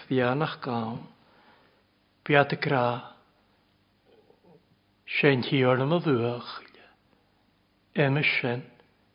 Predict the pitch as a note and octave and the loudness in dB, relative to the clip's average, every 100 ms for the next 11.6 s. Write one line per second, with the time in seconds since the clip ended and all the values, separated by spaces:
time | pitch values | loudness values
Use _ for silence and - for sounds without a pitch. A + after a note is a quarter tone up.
0 | _ _ _ - - C#3 B2 - C3 C3+ | _ _ _ -14 -2 0 0 -4 -4 -2
1 | D3 C3+ A2+ - - - _ - _ _ | -2 -2 -4 -12 -20 -20 _ -20 _ _
2 | _ _ _ _ _ _ _ _ _ - | _ _ _ _ _ _ _ _ _ -8
3 | - - D3 C3 B2 A#2+ C3 - _ - | -6 -2 2 2 2 -4 -8 -14 _ -20
4 | - _ _ _ _ _ _ _ _ _ | -20 _ _ _ _ _ _ _ _ _
5 | _ _ - - B2+ - C3+ B2+ C3+ D#3+ | _ _ -4 0 0 0 2 4 4 2
6 | D#3+ D3 A#2 A#2 - - - - - _ | 2 0 0 -2 -12 -16 -14 -14 -16 _
7 | _ _ _ _ _ _ _ D3 C#3 - | _ _ _ _ _ _ _ 2 2 0
8 | - E3+ C#3 B2+ A#2+ B2+ A#2+ - _ _ | 2 2 4 0 0 -4 -10 -20 _ _
9 | - _ _ _ _ _ _ - - - | -20 _ _ _ _ _ _ -10 -2 0
10 | B2+ - C#3 C3 D3 E3 B2 - - - | 0 0 2 4 4 4 4 2 -4 -4
11 | - - C3+ B2 B2 | -4 -6 -8 -6 -10